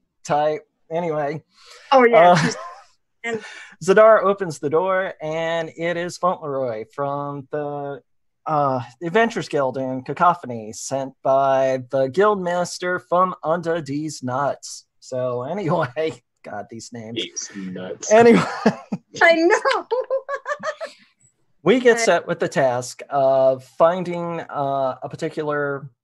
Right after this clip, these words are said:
Speaker 1: mark in the, uh, in the city, but the, it turns out to be on the outskirts of the city, kinda like Old Town.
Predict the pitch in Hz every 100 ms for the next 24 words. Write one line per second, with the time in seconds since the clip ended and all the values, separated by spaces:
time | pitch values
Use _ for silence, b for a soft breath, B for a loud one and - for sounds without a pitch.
0 | - 139 135 113 98 - _ _ - 139
1 | 131 131 135 127 123 120 117 120 _ _
2 | _ _ - 139 127 117 - _ _ _
3 | _ - 175 185 - 160 156 - 135 131
4 | - 139 - 135 - 143 135 127 - 135
5 | 131 123 123 120 131 135 - 123 117 113
6 | 120 - 110 117 151 135 120 117 - 131
7 | 117 117 104 101 -